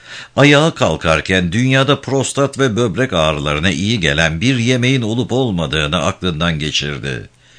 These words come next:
Kapıyı açtı, haşlanmış lahana ve kömür kokusuna girdi.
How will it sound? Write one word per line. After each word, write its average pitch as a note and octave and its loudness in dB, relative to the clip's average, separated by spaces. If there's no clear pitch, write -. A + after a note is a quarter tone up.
Kapıyı D#3+ 4
açtı, D#2+ 2
haşlanmış A#2+ 0
lahana B2+ 2
ve B2 0
kömür A#2 0
kokusuna E2+ -2
girdi. C#2 -2